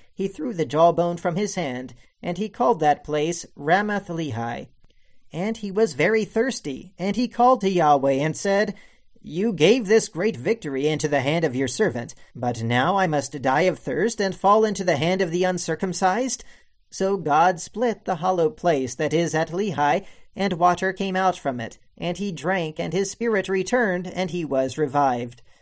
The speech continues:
Thus he called its name the spring of Hakore, which is at Lehi to this day. And he judged Israel in the days of the Philistines twenty years.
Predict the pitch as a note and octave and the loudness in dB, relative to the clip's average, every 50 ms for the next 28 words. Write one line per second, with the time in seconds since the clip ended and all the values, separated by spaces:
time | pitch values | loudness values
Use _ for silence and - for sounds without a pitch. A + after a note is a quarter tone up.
0 | _ _ _ _ - C3+ C3+ D#3 F3+ F#3+ - - G3+ G3 G3 - G3 F#3+ F#3+ F3+ | _ _ _ _ -4 0 2 4 4 2 2 -2 -4 -4 -2 0 2 2 2 2
1 | F#3+ F#3+ F#3 - - F3 E3+ F3 F3+ F#3 F3+ - - E3 G#3 G3+ - - - G3 | 0 -4 -4 -6 -4 -4 -4 -2 -4 -6 -8 -10 -8 -8 -6 -6 -6 -6 -6 -4
2 | F#3 F3+ F3+ F3+ F3 F3 E3+ - - F#3 G3 G3+ G3+ - A3+ F#3+ D3+ C3 C3 C3 | -2 -2 -2 0 0 0 0 0 -2 -2 -2 -2 0 0 2 2 2 2 0 -2
3 | B2 - - - - - _ - D#3+ D#3+ - E3 D#3 D3+ C3+ D3 E3 E3+ G3 G#3+ | -6 -10 -18 -20 -20 -18 _ -6 -6 -4 -2 -2 0 0 0 0 -2 -2 -2 -2
4 | A3+ A#3 F3 C3 C3 C3 C3 C#3 C#3+ - F3 E3 E3 D#3 - - E3+ E3 D#3 C#3+ | -2 -2 -2 -2 -2 -2 -2 -2 -4 -4 -4 -4 -4 -4 -2 -2 0 2 2 2
5 | C3+ C3 C3+ D3 - - - _ _ _ _ - - D3+ D#3 D#3+ G3 F#3+ D#3+ - | 0 0 -4 -8 -14 -18 -20 _ _ _ _ -10 -8 -6 -4 -4 -4 -6 -2 0
6 | G3+ A#3 A#3+ G3 - - F3 G#3 A3+ E3+ C#3+ C#3+ C3+ C3+ D3+ F#3 - F#3+ G#3 G#3+ | 0 0 0 -2 -4 -2 0 0 0 0 0 0 2 2 2 0 0 -2 -2 -2
7 | G3+ E3 F3+ F#3+ G3+ G3+ F#3+ - E3+ D#3+ C#3+ D#3 F3+ F3+ - A3 A3 A#3+ A#3 - | -2 0 0 0 0 0 0 0 -2 -2 0 -2 -4 -2 -2 0 0 0 -2 -2
8 | - E3 D#3+ E3 F3 G3 G3 - - - - - G#3 G3 E3 E3+ F3 F3 F3+ F#3 | -4 -6 -6 -4 -6 -6 -8 -10 -12 -16 -10 -8 -8 -6 -4 -4 -4 -4 -2 0
9 | F3 D3 C3 B2 A#2 A#2 A#2 - - | 0 0 0 -2 -6 -10 -12 -14 -14